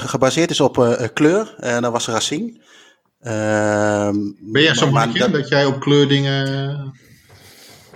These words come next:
Speaker 2: uitzoekt?
Speaker 1: Ja, denk ik wel. Ik, ik maak graag onderscheid in, eh, in kleur, inderdaad, ja.
Speaker 2: Nee, maar wa-, waarom? Want ik neem, neem aan dat je doelt op het
Speaker 1: Ja, ik
Speaker 2: shirt.
Speaker 1: vind dat blauw-wit.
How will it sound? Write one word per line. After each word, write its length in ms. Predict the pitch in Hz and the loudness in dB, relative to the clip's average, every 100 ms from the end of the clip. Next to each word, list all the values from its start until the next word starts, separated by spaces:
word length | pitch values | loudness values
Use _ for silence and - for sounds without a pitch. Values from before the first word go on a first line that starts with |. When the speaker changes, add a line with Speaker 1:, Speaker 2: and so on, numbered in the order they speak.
| - | -12
Speaker 2:
uitzoekt? 360 | 135 139 160 190 | -4 -4 2 2
Speaker 1:
Ja, 100 | 120 | 4
denk 200 | 139 147 | 2 0
ik 80 | 139 | 2
wel. 200 | 131 156 | 4 4
Ik, 120 | 147 | 2
ik 200 | 170 - | -2 0
maak 220 | 135 131 | 0 0
graag 260 | - 131 135 | 0 0 2
onderscheid 480 | 156 147 - 127 123 | 4 4 2 0 0
in, 180 | 120 | -2
eh, 280 | 113 110 117 | -2 -2 -4
in 120 | 127 | -6
kleur, 300 | 120 131 151 | -2 2 2
inderdaad, 400 | 143 113 104 104 | 0 -4 -4 -4
ja. 200 | 107 95 - - - | -6 -10 -10 -12 -2
Speaker 2:
Nee, 200 | 131 156 | 2 2
maar 160 | 165 | 2
wa-, 120 | 165 160 | 2 0
waarom? 400 | 156 180 214 143 | 2 4 4 2
Want 200 | 143 147 | 0 0
ik 120 | 120 | 2
neem, 320 | 139 160 131 | 2 2 2
neem 220 | 143 165 | 2 2
aan 60 | 156 | 2
dat 100 | 147 | 2
je 80 | 131 | 2
doelt 220 | 147 147 | 2 0
op 120 | 147 | 0
het 100 | 139 | 0
Speaker 1:
Ja, 60 | 139 | 2
ik 60 | - | 2
Speaker 2:
shirt. 120 | - | 0
Speaker 1:
vind 120 | - | 0
dat 120 | 143 | 0
blauw-wit. 380 | 156 143 - | 2 2 0